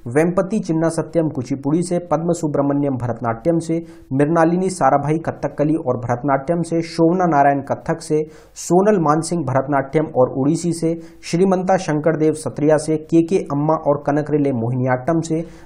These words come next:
राजा रेड्डी और राधा रेड्डी कुचिपुड़ी से, माधवी मुदगल उड़ीसी से और गोपी कृष्ण रहेंगे कथक से।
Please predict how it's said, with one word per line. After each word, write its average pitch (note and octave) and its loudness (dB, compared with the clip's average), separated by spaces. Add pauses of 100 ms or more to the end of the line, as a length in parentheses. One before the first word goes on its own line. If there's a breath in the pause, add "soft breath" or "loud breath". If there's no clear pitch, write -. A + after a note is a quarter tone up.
(100 loud breath)
राजा D3+ 4
रेड्डी F3+ 0
और D3 2
राधा C3 2
रेड्डी D#3 0
कुचिपुड़ी D#3 0
से, E3+ -4 (320 loud breath)
माधवी E3 4
मुदगल E3+ 2
उड़ीसी D3+ 0
से F3 -2
और D#3 2
गोपी D#3 0
कृष्ण E3+ -2
रहेंगे C#3 -4
कथक B2 -8
से। - -16